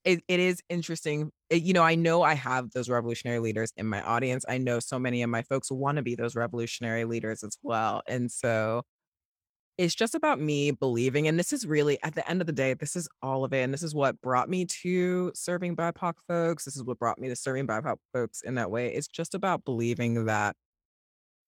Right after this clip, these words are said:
if you have the calling for it, if you feel it, if it feels right to you, it's right, and even if you don't fully believe it in the moment, even if your head is like, "Should we jump ship every single day?"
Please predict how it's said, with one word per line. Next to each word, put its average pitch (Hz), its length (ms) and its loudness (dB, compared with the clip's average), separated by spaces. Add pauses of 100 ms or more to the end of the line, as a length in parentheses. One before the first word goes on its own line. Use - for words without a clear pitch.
(440)
if 151 160 -4
you 147 120 0
have 151 280 0
the 175 80 -4
calling 131 380 0
for 131 260 0
it, 127 180 2
if - 240 -2
you 120 100 -4
feel 180 440 4
it, 170 240 4
if 135 180 -4
it - 120 -6
feels 143 260 -2
right 113 320 -2
to - 160 -10
you, 127 320 0 (240)
it's 127 160 -6
right, 113 360 2
and 131 240 -2 (400)
even 185 260 2
if 190 120 -2
you 170 80 0
don't 147 220 0
fully 151 340 0
believe 131 420 -2
it 139 180 -2
in 123 160 -4
the 120 60 0
moment, 120 360 -2
even 135 220 -2
if 135 100 -6
your 135 100 0
head 131 240 0
is 120 120 -2
like, 127 120 -2
"Should - 180 -6
we 339 120 0
jump 123 240 -4
ship 214 240 -10
every 120 260 -4
single 131 260 -4
day?" 117 380 0